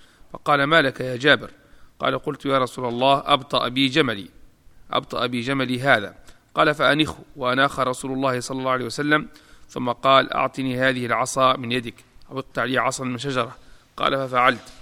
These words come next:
قال: فأخذ رسول الله صلى الله عليه وسلم فنخسه بها نخسات، ثم قال: 'اركب'، فركبت، فخرج والذي بعثه بالحق يواهق ناقته مواهقة.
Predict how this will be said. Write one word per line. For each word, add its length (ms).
قال: 220
فأخذ 340
رسول 360
الله 320
صلى 300
الله 420
عليه 320
وسلم 680
فنخسه 640
بها 260
نخسات، 580
ثم 180
قال: 220
'اركب'، 300
فركبت، 520
فخرج 480
والذي 320
بعثه 420
بالحق 420
يواهق 500
ناقته 520
مواهقة. 640